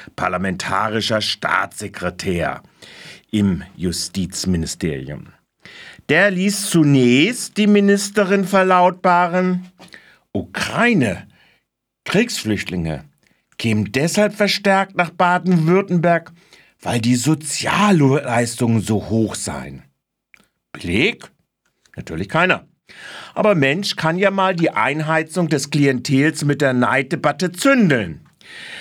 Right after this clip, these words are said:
Dass das Hartz-vier-Niveau ein Pull-Element für ukrainische Kriegsflüchtlinge sein soll. Dann auch noch auf Basis von Krieg-,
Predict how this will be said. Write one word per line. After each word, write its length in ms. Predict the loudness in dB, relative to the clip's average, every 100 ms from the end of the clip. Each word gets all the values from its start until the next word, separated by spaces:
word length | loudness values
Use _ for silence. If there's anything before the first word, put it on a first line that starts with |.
| -18 -4
Dass 280 | 0 0 0
das 260 | -2 0 -2
Hartz-vier-Niveau 1300 | 0 0 -4 -10 -2 2 4 4 2 2 2 2 2
ein 320 | -2 -4 -6 -2
Pull-Element 760 | 2 2 2 2 2 0 -2
für 280 | 0 0 0
ukrainische 680 | -4 -2 -2 0 -2 -4 -4
Kriegsflüchtlinge 1040 | -2 -2 -2 -4 -4 -4 -10 -8 -4 -4
sein 360 | -2 -2 -2 -4
soll. 360 | -6 -8 -10 -18 _ _ _ _ _ _ _ _ _ _ _ _ _
Dann 320 | -4 -2 -4 -4
auch 240 | -4 -2
noch 160 | -2 -2
auf 240 | -2 -6
Basis 540 | -6 -4 -2 -4 -6 -6
von 280 | -4 -4 -4
Krieg-, 400 | -4 -4 -8